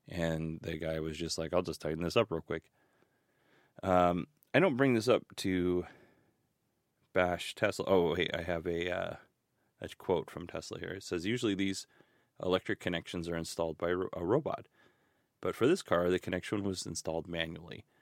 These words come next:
There was n-, there has never been a similar incident in another one of our cars."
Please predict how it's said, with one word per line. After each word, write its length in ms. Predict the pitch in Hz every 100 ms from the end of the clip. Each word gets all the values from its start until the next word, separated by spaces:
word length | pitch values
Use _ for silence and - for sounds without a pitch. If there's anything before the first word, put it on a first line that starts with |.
| _ _ _ _ _
There 140 | 92 87
was 160 | 85
n-, 200 | 90 92 _ - -
there 200 | - 95
has 120 | 90 90
never 200 | 98 107
been 140 | 104
a 60 | 92
similar 360 | 107 113 117
incident 560 | 80 92 98 90 90 - -
in 320 | 90 85 87
another 320 | 82 82 85
one 140 | 85
of 120 | 80 85
our 100 | 82
cars." 440 | - - -